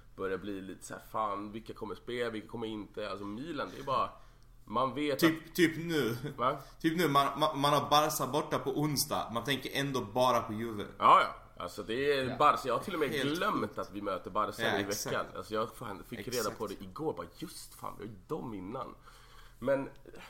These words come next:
Speaker 1: Alltså, just Milan, de har
Speaker 3: Det,
Speaker 1: blivit
Speaker 3: mycket av det här som, mycket av det här som Sendrak beskriver hänger ju också ihop med, med, liksom, statistiken här. För jag, för jag vet att vi har lite Milan-lyssnare, så jag tycker, jag tycker ändå att det är rimligt att de får höra det här.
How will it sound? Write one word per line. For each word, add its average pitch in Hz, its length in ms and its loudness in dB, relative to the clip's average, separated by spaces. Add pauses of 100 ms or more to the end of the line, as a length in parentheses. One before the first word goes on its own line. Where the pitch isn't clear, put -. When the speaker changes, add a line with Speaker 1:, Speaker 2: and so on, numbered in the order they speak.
(380)
Speaker 1:
Alltså, 127 220 0
just 160 300 -6
Milan, 175 400 -2
de 156 140 0
har 180 120 8
Speaker 3:
Det, 156 40 0
Speaker 1:
blivit 165 280 2
Speaker 3:
mycket 175 300 2
av 180 60 -2
det 180 80 2
här 147 140 2
som, 131 220 0
mycket 135 400 0
av 156 80 0
det 156 60 2
här 135 120 0
som 127 160 -2
Sendrak 113 360 -2
beskriver 123 480 -4
hänger 113 300 -2
ju 113 60 -2
också 110 260 -6
ihop 156 320 -8
med, 107 340 -4
med, 110 140 -6
liksom, 101 220 -8
statistiken 117 760 -12
här. 104 140 -8
För 104 120 -12
jag, 104 320 -6
för 110 80 -8
jag 110 80 -6
vet 120 220 -4
att 120 120 -6
vi 101 60 -6
har 139 180 -2
lite 113 180 -6
Milan-lyssnare, 107 800 -6
så 110 120 -10
jag 107 100 -12
tycker, 113 460 -6
jag 120 140 -8
tycker 131 240 -6
ändå 110 140 -4
att 101 100 -10
det 107 80 -6
är 101 40 -6
rimligt 113 320 -6
att 104 80 -10
de 101 140 -8
får 104 100 -10
höra 113 320 -4
det 139 80 -8
här. 98 200 -10